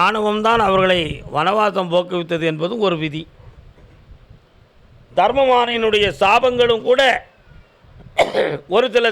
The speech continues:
சமயங்களில் சிலவர்களை ஆட்டி படைத்துவிடும். ஆகையினால் பிரத்தையாருடைய சாபங்களை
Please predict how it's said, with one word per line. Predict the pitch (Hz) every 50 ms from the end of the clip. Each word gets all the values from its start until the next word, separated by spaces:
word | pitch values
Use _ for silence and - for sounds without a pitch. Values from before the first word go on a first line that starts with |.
| 175 220
சமயங்களில் | 208 220 247 254 254 247 240 233 226 214 208 - - -
சிலவர்களை | 196 196 196 202 196 202 202 196 202 190 175 170
ஆட்டி | 185 202 196 196 175 147 175
படைத்துவிடும். | 160 160 170 151 - 165 151 143 135 - _ _ _ _ _ _ _ _ - - - _ _ - - - _ - - - - _ - _ - - - - - - - - - - - - _ _ _ _ _ _ - - - - - -
ஆகையினால் | 143 160 170 175 180 185 180 143 -
பிரத்தையாருடைய | 165 170 185 175 185 180 175 170 170 160 160 156 147 - -
சாபங்களை | 156 160 180 202 190 196 185 175 170 165